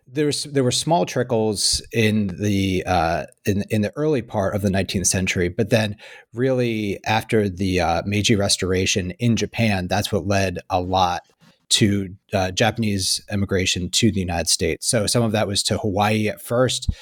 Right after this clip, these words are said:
to help in the sugarcane fields. And then slowly it started trickling to the West Coast. And that really exploded when, um,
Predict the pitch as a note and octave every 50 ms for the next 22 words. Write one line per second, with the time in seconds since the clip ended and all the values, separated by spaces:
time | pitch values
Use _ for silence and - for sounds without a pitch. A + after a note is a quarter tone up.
0 | - - _ - - - A#2+ A2+ - - G2+ G2 - - C3+ C#3+ D3 B2 - C3
1 | B2+ B2+ B2+ - C3 B2+ B2+ B2+ C3 C3 B2 - - - - - - - - -
2 | - A2 A2 G#2+ A2 A2 G#2 G#2 G2+ G2 G2+ F#2+ - - - - - A2+ A#2 A#2
3 | A#2 A2+ A2 G#2+ F2 - - G2+ G2+ G2 - A#2 G#2+ G2 G2 G2 F#2+ - G2 F#2+
4 | F2 F#2+ F2+ F2 - - - - G#2 F#2+ F2 F2 - - - - - - - _
5 | _ - G#2+ A2 A#2+ A#2 - A#2+ A2+ G#2+ G2+ G2 - - - - B2+ C3+ D3 C#3+
6 | A#2+ A2+ G#2 G2+ F#2 - _ _ _ _ _ _ _ _ _ _ _ - - -
7 | _ _ - C3+ A2+ A#2 A2+ A#2 G#2 G2+ G2+ G2+ - - G2 F#2+ F2+ F2 E2+ D#2
8 | -